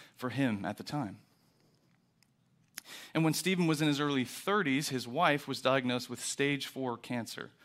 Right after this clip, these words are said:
And the doctors told them that she probably had less than a year to live. So with this news, Stephen and his wife packed up all of their belongings and their two kids, one five and one eight at the time,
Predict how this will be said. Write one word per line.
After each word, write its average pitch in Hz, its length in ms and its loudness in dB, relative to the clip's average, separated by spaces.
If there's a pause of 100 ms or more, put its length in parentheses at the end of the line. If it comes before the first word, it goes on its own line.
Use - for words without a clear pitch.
(340)
And 123 100 -2
the 127 40 0
doctors 143 300 4
told 175 240 0
them 135 120 4
that 139 100 2
she - 120 0
probably 131 460 2
had 120 180 2
less 117 280 2
than 127 100 0
a 113 60 0
year 110 320 -2 (340)
to 127 120 -2
live. 110 380 0 (520)
So 147 160 2
with 160 180 2
this 143 240 0
news, 160 340 2
Stephen 156 640 0 (260)
and 117 160 -4
his 110 140 -6
wife 104 460 0
packed - 280 0
up 113 120 2 (480)
all 120 180 2
of 139 80 2
their 143 120 4
belongings 147 540 2
and 123 120 2
their 107 100 2
two 147 220 -2
kids, 151 320 -2
one 123 240 2
five 131 340 4
and 117 140 0
one 117 160 0
eight 139 180 -2
at 120 80 -4
the 120 80 -6
time, 139 320 0